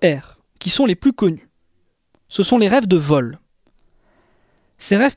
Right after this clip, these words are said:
peuvent être interprétés comme une capacité de sublimation et ou de fuite face aux vicissitudes du quotidien. Il faut toujours garder à l'esprit ces deux hypothèses interprétatives,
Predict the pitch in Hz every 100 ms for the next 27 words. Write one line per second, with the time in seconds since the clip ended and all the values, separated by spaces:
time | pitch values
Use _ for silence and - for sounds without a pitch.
0 | - 185 - - 196 175 151 - 165 -
1 | 277 _ _ _ _ _ _ - 226 233
2 | 226 269 247 247 - 196 302 214 190 -
3 | 247 240 233 165 - 170 233 _ _ _
4 | _ _ _ - 269 - 262 277 170 -
5 | - 277 _ - _ _ _ _ _ -
6 | 262 - - 196 185 214 247 - 160 262
7 | 254 170 165 247 - 151 - _ _ _
8 | _ _ _ _ _ _ _ - 233 -
9 | 277 285 262 262 220 240 208 - - 269
10 | - 160 202 233 202 - 170 262 208 165
11 | 185 - 208 151 - 170 _ _